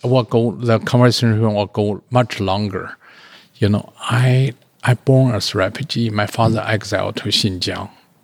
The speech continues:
Speaker 1: I just don't know that name, refugee, right? Because
Speaker 2: Mm.
Speaker 1: we're, we're, come on, we're living not even as good as in the tents. Hated by people, never have a home,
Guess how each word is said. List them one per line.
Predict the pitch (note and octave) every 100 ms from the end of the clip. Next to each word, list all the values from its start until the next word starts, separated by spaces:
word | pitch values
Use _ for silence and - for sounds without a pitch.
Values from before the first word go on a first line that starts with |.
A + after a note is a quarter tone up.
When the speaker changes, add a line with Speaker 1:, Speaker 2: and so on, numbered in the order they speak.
| -
Speaker 1:
I | A2
just | A2 -
don't | G#2 F#2+
know | E2+ G#2+
that | C#3+ F2
name, | F2 F2+ F#2 A2 - - G#2
refugee, | F2+ - G2+ - G#2+ - _ - - - _ _ _ _ _
right? | - A#2 D#3 F3 -
Because | A2 G2+ -
Speaker 2:
Mm. | F#2+
Speaker 1:
we're, | E2+ E2 - - _ -
we're, | G2+ F2 D#2+ D#2+ D2+ - - _ _ - - - - -
come | F#3
on, | G2+ F#2+
we're | A2 G#2
living | A2 G#2 G#2+ G#2+
not | B2 A#2 A#2+ G#2
even | A#2+ G2+ G#2
as | G#2 -
good | - D3 F2
as | G2 G2+ G2 -
in | G2+ G2+
the | F#2+
tents. | - - C3+ F2 - - _ - A#2+ - - _ _ _ - - - - _ _ _ -
Hated | B2+ C3 C#3+
by | A#2 G#2
people, | - A2 - B2 C#3
never | A2+ A2 A#2 C#3
have | B2 G#2+ G2
a |
home, | G#2 - G#2+ A#2+ C3